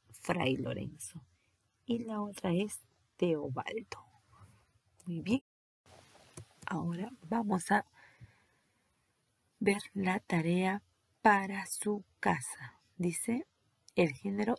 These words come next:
de Romeo y Julieta. Fácil. Género dramático.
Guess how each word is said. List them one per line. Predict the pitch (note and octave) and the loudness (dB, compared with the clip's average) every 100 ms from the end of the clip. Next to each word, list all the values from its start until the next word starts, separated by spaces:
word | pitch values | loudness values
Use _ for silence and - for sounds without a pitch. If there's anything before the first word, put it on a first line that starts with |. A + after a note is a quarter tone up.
| - | 0
de | F3+ | 0
Romeo | E3+ D3 D3 F3+ | 0 -2 0 2
y | |
Julieta. | E3+ G#3+ F3 C3+ - - _ | 2 4 4 2 -6 -18 _
Fácil. | - F3 - C#3+ D#3+ - _ _ _ _ | 2 2 2 -4 -6 -14 _ _ _ _
Género | - F3+ F#3 G#3 C4 _ _ _ _ | -4 0 2 2 0 _ _ _ _
dramático. | - E3 - - - - - - - | -4 0 0 0 -6 -8 -12 -16 -18